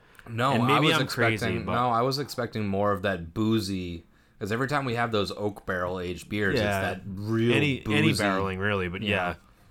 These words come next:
Speaker 1: Almost like wine style tasting.
Speaker 2: And that's, well, that, that could be it. So they could be aged, I mean, I don't, I, maybe I missed it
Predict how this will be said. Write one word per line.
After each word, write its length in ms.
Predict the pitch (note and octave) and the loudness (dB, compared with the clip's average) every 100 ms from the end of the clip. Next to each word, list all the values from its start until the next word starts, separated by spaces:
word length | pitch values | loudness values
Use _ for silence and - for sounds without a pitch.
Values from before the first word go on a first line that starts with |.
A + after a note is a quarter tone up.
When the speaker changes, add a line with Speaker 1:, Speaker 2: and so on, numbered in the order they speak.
| - - - | -20 -20 -14
Speaker 1:
Almost 280 | G#2+ A2 - | -6 -6 -4
like 120 | G2 F#2 | -6 -6
wine 560 | F2+ F#2 F2+ G2+ F#2+ | -6 -4 -4 -4 -6
style 400 | F2+ - F2 F2 | -8 -10 -10 -10
tasting. 440 | F2 F#2+ F2 - D3 | -10 -10 -12 -4 -2
Speaker 2:
And 100 | D3 | 0
that's, 220 | E3+ - - - | 0 -4 -18 -12
well, 140 | C#3 C3 | -2 0
that, 260 | C#3+ C#3+ | 0 -2
that 180 | D#3 C#3+ | 0 0
could 120 | D#3 A#2 | 0 0
be 140 | G#2 | 0
it. 120 | F2+ | 0
So 80 | A2+ | -2
they 140 | A2+ | -2
could 140 | A#2 D3 | -2 -2
be 260 | D#3 A2+ A#2 | 0 2 0
aged, 300 | A2 - - | -2 -12 -10
I 40 | |
mean, 160 | G#2+ G#2 - | -8 -8 -6
I 80 | |
don't, 220 | A2 G#2+ - | -6 -6 -8
I, 80 | G#2 | -10
maybe 300 | G#2 A2 G#2 | -6 -4 -2
I 60 | G2 | -2
missed 300 | G2 - - | -2 -6 -6
it 120 | F#2 | -6